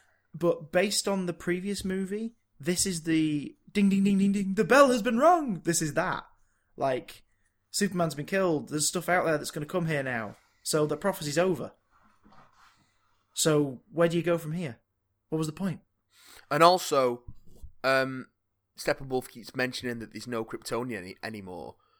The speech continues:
Speaker 2: But
Speaker 1: Yeah.
Speaker 2: if, does that mean the Kryptonians fought with the New Gods before? What, before their, before Krypton was destroyed?
Speaker 1: So,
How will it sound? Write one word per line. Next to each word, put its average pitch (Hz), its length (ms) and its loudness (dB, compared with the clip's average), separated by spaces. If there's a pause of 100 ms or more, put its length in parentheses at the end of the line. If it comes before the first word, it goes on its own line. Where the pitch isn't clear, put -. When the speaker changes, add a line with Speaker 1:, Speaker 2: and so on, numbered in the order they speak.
(300)
Speaker 2:
But 117 240 0
Speaker 1:
Yeah. 107 280 -8
Speaker 2:
if, - 460 -4 (280)
does 143 100 -8
that 147 120 0
mean 143 140 -6
the 135 60 -6
Kryptonians 131 680 -6
fought 127 300 -4
with 123 280 -12
the 120 420 -8 (880)
New 127 200 -8
Gods 120 320 -6
before? 123 920 -6 (180)
What, - 200 -10
before 131 300 -8
their, 117 300 -4
before 117 280 -12
Krypton 165 540 -12
was 185 140 -12
destroyed? 208 520 -2
Speaker 1:
So, - 60 -20